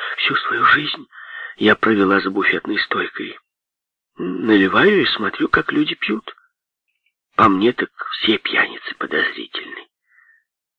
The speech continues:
А если хотите выпить, идёмте к стойке».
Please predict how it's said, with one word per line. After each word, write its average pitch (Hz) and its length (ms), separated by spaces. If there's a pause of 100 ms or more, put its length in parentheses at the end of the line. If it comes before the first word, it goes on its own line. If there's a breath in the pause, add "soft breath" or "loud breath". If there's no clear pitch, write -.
(320)
А 92 160
если - 280
хотите - 400
выпить, - 420 (520 loud breath)
идёмте - 420
к - 80
стойке». - 420